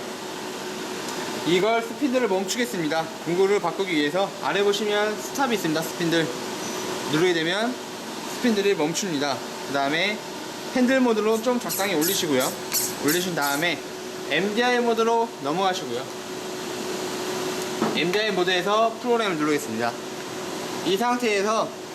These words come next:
T E M육을 치면 나는 이 번 공구를 바꾸겠다는 명령입니다. 이 오 비 꼭 붙이셔야겠죠? 이 오 비 붙이신 다음에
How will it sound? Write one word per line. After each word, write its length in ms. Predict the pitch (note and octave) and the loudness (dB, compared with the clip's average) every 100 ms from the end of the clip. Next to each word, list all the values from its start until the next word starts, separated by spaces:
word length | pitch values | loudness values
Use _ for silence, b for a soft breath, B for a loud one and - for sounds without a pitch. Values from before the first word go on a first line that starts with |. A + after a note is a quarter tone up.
| - - - - - - - - - - - - - - | -10 -10 -10 -10 -10 -10 -8 -6 -6 -6 -6 -6 -6 0
T 380 | - C4+ C4 C4 - - - - - - - - | 2 4 4 2 -2 -8 -8 -8 -8 -6 -6 0
E 260 | E4 G3+ D3 - - - - - - B2+ | 2 4 2 -4 -10 -10 -8 -8 -6 -2
M육을 640 | E3+ G#3 G#3 E3+ E3+ F#3+ | 0 0 0 2 4 2
치면 380 | G3 F#3+ G3 B2 | 2 0 0 0
나는 260 | C3 F#3 F#3+ | 0 2 2
이 140 | F3 | 2
번 160 | G#3+ G3 | 2 2
공구를 240 | F#3 F#3+ | 0 0
바꾸겠다는 680 | D#3 G3+ G3 F3+ F3+ G3+ E3+ | 0 2 0 2 0 0 0
명령입니다. 680 | D#3 G#3+ G#3+ E3+ D3 D3 - - - - - - D#3 | 0 2 0 0 0 0 -2 -8 -10 -10 -10 -6 2
이 120 | A3 | 2
오 80 | A#3 | 2
비 80 | A#3+ | 2
꼭 160 | B3 | 0
붙이셔야겠죠? 640 | - - - G3+ D#3 D#3 F#3+ - - - - | 0 -2 0 2 2 0 0 -2 -10 -8 0
이 100 | D3+ | 2
오 40 | |
비 80 | F3 | 2
붙이신 320 | D#3+ - F3+ | 0 -4 0
다음에 580 | E3+ D#3 D#3 F#3 A3 | 0 0 2 2 2